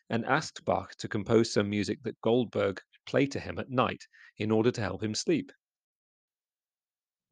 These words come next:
As mentioned, the variations consist of an aria, followed by thirty variations, with the aria being the basis for the first and last variations. The variations themselves are diverse in character, ranging from energetic and playful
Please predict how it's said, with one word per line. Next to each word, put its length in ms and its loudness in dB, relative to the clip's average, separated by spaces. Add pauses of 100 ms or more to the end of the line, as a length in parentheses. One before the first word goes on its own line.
As 100 -10
mentioned, 540 6
the 140 4
variations 720 10
consist 440 0
of 80 -2
an 80 2
aria, 540 6
followed 340 2
by 140 0
thirty 440 2
variations, 960 0
with 120 4
the 180 -2
aria 380 4
being 260 0
the 80 0
basis 560 2
for 180 -6
the 80 -8
first 520 0
and 180 -4
last 400 -2
variations. 720 -8 (760)
The 100 0
variations 500 4
themselves 460 -2
are 160 4
diverse 560 2
in 100 -2
character, 600 -2 (400)
ranging 400 4
from 280 -4
energetic 600 2
and 120 -2
playful 580 2